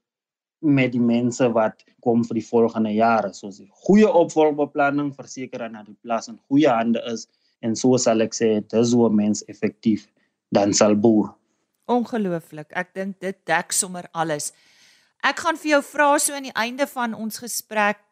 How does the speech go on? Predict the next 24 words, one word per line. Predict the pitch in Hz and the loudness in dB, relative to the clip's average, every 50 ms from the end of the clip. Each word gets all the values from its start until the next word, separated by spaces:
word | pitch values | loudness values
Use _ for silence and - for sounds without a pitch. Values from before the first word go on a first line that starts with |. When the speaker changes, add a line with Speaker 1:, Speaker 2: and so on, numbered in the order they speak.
| _ | _
Speaker 2:
eh, | - 196 185 180 175 160 156 | -6 -4 -4 -4 -6 -10 -16
Brent, | - - 180 185 196 202 196 - | -12 -10 -8 -4 -4 -4 -4 -4
laat | 190 190 190 - | -6 -6 -4 -4
jy | 190 185 190 | -2 -2 -2
vir | - - 208 | -4 -6 -6
ons | 214 202 - | -6 -6 -4
net | 196 190 190 202 254 208 202 | -2 0 2 2 0 0 -2
weer | 185 202 202 208 | -2 0 0 0
daai | 175 180 175 185 190 | 2 2 2 2 2
hoofpunte | 165 160 185 190 - - _ _ - 196 185 185 - 190 175 | 2 2 0 0 0 -6 _ _ -4 -2 -2 -2 -4 -6 -6
noem | 170 165 165 160 160 | -6 -6 -8 -8 -8
as | 160 160 - | -10 -10 -8
iemand | - 190 180 170 170 | -6 -6 -6 -4 -6
dit | 165 170 - | -6 -8 -8
graag | - - 208 185 175 175 170 - | -6 -4 0 0 0 0 -2 -4
wil | 175 170 | -4 -4
neerskryf. | 165 156 156 156 156 175 175 - - - - 185 175 175 185 - - _ _ _ _ _ _ _ _ _ _ _ | -4 -4 -4 -2 -2 0 -2 -2 -4 -2 0 0 2 2 0 -2 -6 _ _ _ _ _ _ _ _ _ _ _
Eh, | - 156 151 151 - - | -4 -2 0 0 0 0
ek | 165 160 - | -2 -4 -2
gaan | - 208 196 - | -2 -2 -2 0
ook | - 202 190 - - | 0 0 0 0 -2
jou | - 185 170 170 | 0 2 4 4
Speaker 1:
Okay. | 170 - - 135 | 2 4 4 4
Speaker 2:
kon-, | 135 131 160 | 4 4 4